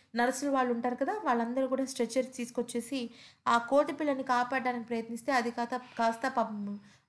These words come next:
ఆ తల్లి కోతికి దక్కలేదు. దాంతో ఆ నిజం దానికి తెలియక దాని బిడ్డ కోసం అది ఏడ్చిన ఏడుపు నిజంగా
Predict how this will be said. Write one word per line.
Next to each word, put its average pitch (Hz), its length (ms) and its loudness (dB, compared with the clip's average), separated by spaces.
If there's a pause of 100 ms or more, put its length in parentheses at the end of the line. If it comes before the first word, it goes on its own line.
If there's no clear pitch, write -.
ఆ 208 60 2
తల్లి 226 320 0
కోతికి 240 400 -2
దక్కలేదు. 185 520 0 (540)
దాంతో 269 680 4 (180)
ఆ 247 340 8
నిజం 294 340 0
దానికి 262 320 2
తెలియక 240 800 2 (160)
దాని 226 260 0
బిడ్డ 208 320 -2
కోసం 254 440 2
అది 220 360 -4 (340)
ఏడ్చిన 262 460 4
ఏడుపు 247 480 2
నిజంగా 233 720 2